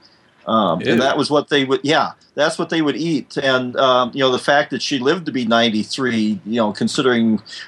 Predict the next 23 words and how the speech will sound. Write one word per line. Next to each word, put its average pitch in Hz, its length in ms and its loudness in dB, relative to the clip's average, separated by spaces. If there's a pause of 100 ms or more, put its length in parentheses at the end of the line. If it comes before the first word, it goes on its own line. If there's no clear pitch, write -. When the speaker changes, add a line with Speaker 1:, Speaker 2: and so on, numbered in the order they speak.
(120)
Speaker 1:
you 113 140 -2
know, 113 280 2
some 139 240 0
of 131 60 0
the 123 80 4
stuff - 280 0
that 113 140 -6
they 110 160 2
did 110 300 0
and 107 120 -6
some 131 160 -2
of 120 60 -2
the 104 60 2
stuff 107 240 0
that 98 100 -12
they 107 160 2
ate 135 180 2
was 101 160 0
actually 107 360 2
probably 101 340 0
quite 104 300 -2
amazing. 101 580 0
But, 92 260 0